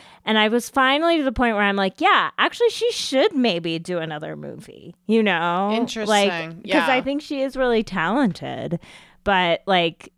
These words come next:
Speaker 1: yeah, it was just nice to kinda see her, like, throw out some moves and, like, show that, like,
Speaker 2: It was really,
Speaker 1: it was cute.
Speaker 2: yeah.
Speaker 1: I liked it.
Speaker 2: She, she does give off that she's this really interesting, fragile,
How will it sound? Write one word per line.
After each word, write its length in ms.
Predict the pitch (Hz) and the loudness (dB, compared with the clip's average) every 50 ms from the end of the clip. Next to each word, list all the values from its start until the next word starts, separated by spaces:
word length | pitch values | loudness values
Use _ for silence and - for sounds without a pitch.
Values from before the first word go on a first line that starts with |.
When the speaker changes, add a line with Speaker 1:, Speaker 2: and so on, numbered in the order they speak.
| _ | _
Speaker 1:
yeah, 200 | - 247 240 185 - - | 0 2 2 2 2 2
it 80 | 247 | 2
was 140 | 285 320 302 | 2 2 4
just 160 | 339 381 - | 2 0 0
nice 260 | 320 277 254 330 285 - | 2 2 2 2 0 -2
to 100 | 277 254 | -4 -4
kinda 260 | - 262 214 220 214 | 0 0 2 2 0
see 240 | 202 - 214 208 226 | 0 0 0 2 2
her, 140 | 208 202 196 | 2 2 2
like, 300 | 190 185 170 170 165 - | 2 2 0 0 -2 -6
throw 260 | - - 220 196 185 180 | -4 -2 0 2 4 4
out 240 | 180 180 175 - | 4 2 0 -2
some 220 | - - 190 180 175 | -4 -4 -4 -2 0
moves 460 | 175 175 170 170 170 170 165 160 175 | 2 2 4 4 4 2 0 -2 -4
and, 100 | 185 170 | -6 -4
like, 200 | 170 165 160 156 | -4 -4 -6 -6
show 400 | - - - 190 170 165 165 165 | -8 -8 -6 -4 -2 0 0 0
that, 180 | 160 165 165 - | 0 -2 -4 -2
like, 360 | 175 170 156 156 151 151 143 | -2 -2 -2 -2 -2 -4 -4
Speaker 2:
It 80 | 151 240 | -6 -4
was 280 | 240 233 233 - - - 214 | -4 -6 -6 -6 -10 -12 -10
really, 520 | 220 220 208 202 196 196 190 190 180 - _ | -8 -4 -4 -2 -2 -2 -4 -4 -6 -10 _
Speaker 1:
it 160 | - - 240 | -6 0 2
was 120 | - 392 247 | 2 2 4
cute. 160 | 247 240 - | 4 4 4
Speaker 2:
yeah. 160 | 185 165 156 156 | 4 4 2 0
Speaker 1:
I 120 | 165 208 | 0 2
liked 260 | 196 170 151 - - 131 | 2 0 0 -2 -6 -10
it. 180 | 85 65 - _ _ - - _ - - | -10 -10 -12 _ _ -20 -20 _ -14 -8
Speaker 2:
She, 380 | - - - 302 339 311 233 | -6 -2 -2 0 -2 -2 -4
she 240 | - - - - 294 | -6 -4 -4 -4 -2
does 500 | 285 302 294 302 320 311 302 - - - _ - 208 | 0 2 2 2 2 0 -4 -10 -12 -14 _ -20 -16
give 240 | - - 220 214 202 | -8 -6 -4 -4 -4
off 380 | 202 - 151 170 175 180 - - | -2 -2 0 0 0 -2 -4 -8
that 180 | 190 - - | -10 -10 -8
she's 400 | - - - 208 196 190 185 175 - | -10 -10 -10 -8 -8 -10 -10 -10 -10
this 220 | 180 180 - - | -12 -12 -10 -8
really 260 | 180 180 180 175 165 - - | -6 -6 -4 -6 -6 -8 -10
interesting, 840 | - - 165 170 170 - 180 170 - - - - 180 175 170 165 165 165 | -12 -12 -10 -8 -8 -8 -8 -8 -8 -10 -8 -8 -8 -8 -8 -8 -10 -12
fragile, 840 | - - - 160 139 135 135 151 156 - 165 151 151 147 151 147 | -12 -8 -6 -4 -4 -4 -6 -6 -8 -10 -10 -10 -10 -10 -12 -16